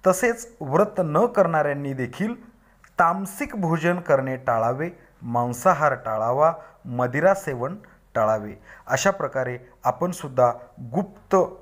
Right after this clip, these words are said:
नवरात्र साजरी करून आपल्या मनातील मनोकामना पूर्ण करू शकतो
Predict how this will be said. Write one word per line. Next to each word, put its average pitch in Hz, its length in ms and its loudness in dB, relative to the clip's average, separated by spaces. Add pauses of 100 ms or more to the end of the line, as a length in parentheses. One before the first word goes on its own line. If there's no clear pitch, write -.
(160)
नवरात्र 139 640 2
साजरी 127 460 -2
करून 143 300 -2
आपल्या 127 380 0
मनातील 139 540 0
मनोकामना 156 680 2
पूर्ण 131 360 -4
करू 123 220 -4
शकतो - 540 -10